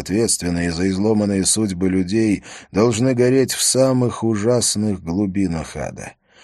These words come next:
Уилл запихнул крошечную порцию зелья себе за щеку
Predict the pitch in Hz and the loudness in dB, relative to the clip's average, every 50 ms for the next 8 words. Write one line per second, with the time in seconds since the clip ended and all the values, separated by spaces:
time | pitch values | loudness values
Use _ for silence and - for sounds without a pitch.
0 | - - - - 76 92 113 123 123 123 113 101 101 110 98 - 104 101 - - | -20 -20 -14 -6 0 2 2 4 4 4 2 2 0 -2 0 0 -2 -2 0 0
1 | 98 113 117 107 98 - 98 110 110 98 - - 95 - - 90 90 92 92 90 | 0 0 0 0 0 0 0 0 2 0 0 -4 -4 -4 -2 -2 -2 -2 -2 -2
2 | - 107 107 98 90 - - 92 92 92 92 87 92 107 104 101 92 90 90 87 | 0 0 0 0 -2 -4 -2 0 0 0 0 0 0 0 2 2 2 0 0 0
3 | - - 92 90 101 101 98 87 95 107 110 107 98 - - 95 95 - 92 90 | 0 -2 -2 -2 -2 -2 -2 -2 0 0 0 0 -2 -2 -4 -4 -4 -2 -2 -2
4 | 82 - | -2 -4